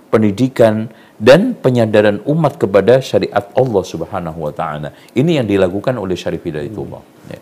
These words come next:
Speaker 2: Jadi memilih Cirebon itu bukan tanpa alasan, itu tetap melalui apa, eh, apa, kajian strategis yang cukup, apa namanya, eh, matang tentunya, Ustaz, ya?
Speaker 1: Iya, otomatis. Karena, eh, tidak mungkin ya kerja sebegitu hebat tanpa,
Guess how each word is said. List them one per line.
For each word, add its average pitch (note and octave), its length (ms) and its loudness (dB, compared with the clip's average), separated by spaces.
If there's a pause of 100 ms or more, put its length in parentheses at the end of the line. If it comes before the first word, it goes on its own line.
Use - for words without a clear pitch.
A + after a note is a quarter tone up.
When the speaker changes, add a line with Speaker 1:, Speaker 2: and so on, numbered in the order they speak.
(120)
Speaker 2:
Jadi G2 160 -8
memilih G#2 480 0
Cirebon G2 640 0
itu A2+ 160 0
bukan F2+ 400 -6
tanpa E2+ 400 -4
alasan, F#2+ 560 -2
itu F#2+ 160 -2
tetap - 480 -8
melalui F#2 560 0
apa, C3 240 -6 (320)
eh, F2 320 0
apa, F#2+ 240 -2
kajian F#2+ 640 0
strategis G2 720 -2
yang F2+ 180 0
cukup, F2 380 -6 (240)
apa F2+ 320 -4
namanya, G#2 480 -6
eh, F2+ 160 0
matang A2 400 0
tentunya, F#2+ 400 0
Ustaz, F#2 160 0
ya? G2 80 2
Speaker 1:
Iya, F3+ 240 8
otomatis. D3 800 2
Karena, E3+ 800 2
eh, D3+ 320 4
tidak D3+ 400 0
mungkin B2 640 0
ya G#2 240 2 (160)
kerja B2 480 -2
sebegitu G#2 640 -4
hebat G2+ 480 -4
tanpa, A2+ 560 -2